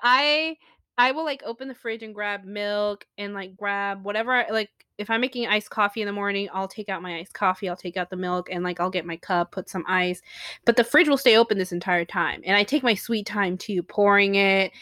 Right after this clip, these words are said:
mixing it. I'll sip a little bit. I'll go and check on my laptop for a moment, and the fridge will sit there open.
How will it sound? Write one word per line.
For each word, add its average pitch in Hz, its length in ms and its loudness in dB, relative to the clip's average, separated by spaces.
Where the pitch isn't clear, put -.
mixing 240 540 2
it. 226 160 6
I'll 208 140 4
sip 254 420 2
a 262 80 4
little 240 260 6
bit. 233 240 8
I'll 220 140 4
go 226 180 2
and 220 140 2
check 226 220 -4
on 214 100 0
my 202 140 0
laptop 226 580 0
for 240 180 2
a 233 40 2
moment, 233 220 0
and 226 120 2
the 220 60 0
fridge 247 260 0
will 226 100 2
sit 220 280 0
there 208 200 0
open. 196 420 -2